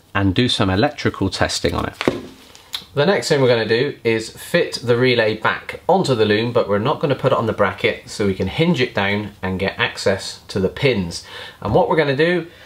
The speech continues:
ignition on with the engine cranking, and we're gonna see if we've got power at the F P terminal, because power comes from circuit open relay through via diagnostics box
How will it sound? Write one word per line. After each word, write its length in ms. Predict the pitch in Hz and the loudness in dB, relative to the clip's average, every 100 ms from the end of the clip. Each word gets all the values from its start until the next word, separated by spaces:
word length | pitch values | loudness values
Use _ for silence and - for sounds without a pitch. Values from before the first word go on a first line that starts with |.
| - - | -20 -4
ignition 500 | 117 107 170 - 147 | -2 2 2 2 4
on 320 | 139 160 165 - - - | 4 2 -2 -10 -20 -6
with 200 | 113 104 | -2 0
the 200 | 117 - 156 | 0 0 2
engine 360 | 202 180 160 | 2 2 0
cranking, 560 | - 104 101 135 156 156 | 0 0 0 -2 -2 -2
and 140 | 120 110 | 0 2
we're 100 | 107 | 2
gonna 180 | 104 101 | 0 0
see 380 | - 151 151 | -2 0 0
if 160 | 117 - | 0 0
we've 180 | 117 110 | -2 0
got 240 | 117 - | -2 -2
power 420 | - 120 117 107 | -2 0 0 0
at 140 | 110 - | -2 -2
the 200 | 107 - 123 | -6 -4 -2
F 440 | 135 - - - - | -2 -4 -12 -18 -16
P 540 | - 139 110 107 104 - - | -4 -2 0 -2 -4 -10 -4
terminal, 560 | 170 175 127 95 - - - - - | 0 2 2 0 -6 -16 -20 -18 -10
because 300 | 104 110 98 | -2 0 0
power 380 | - 117 110 110 | 0 0 0 -2
comes 300 | 113 104 101 | -2 -4 -4
from 180 | 95 | -4
circuit 540 | 90 - 113 110 - - | -4 0 0 0 -2 0
open 380 | 151 190 165 131 | 0 2 0 0
relay 520 | 107 101 107 120 127 - - - - | 0 2 2 0 -2 -8 -20 -20 -18
through 500 | - 135 139 139 135 - - | -2 2 4 2 -2 -10 -4
via 320 | 107 110 107 | 0 0 0
diagnostics 680 | 107 107 107 107 - 95 - | 0 0 0 -4 -2 -4 -2
box 540 | 113 107 - - - | 0 0 -2 -10 -10